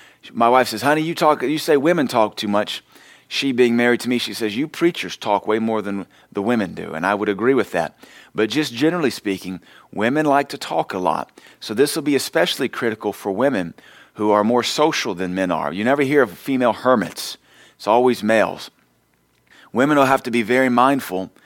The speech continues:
to pray and ask the Lord for wisdom, to guard their mouth, and to accurately declare the things and,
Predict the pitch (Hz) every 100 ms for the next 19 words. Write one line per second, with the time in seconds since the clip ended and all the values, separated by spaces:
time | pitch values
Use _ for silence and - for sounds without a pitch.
0 | _ - _ - - - 123 123 131 117
1 | 107 120 - 107 110 110 104 90 127 135
2 | 113 131 135 - - _ - 90 82 113
3 | 123 107 107 98 98 101 113 - _ -
4 | - 87 - - 117 120 - 113 110 92
5 | 95 - 120 117 104 - 104 90 82 -
6 | 85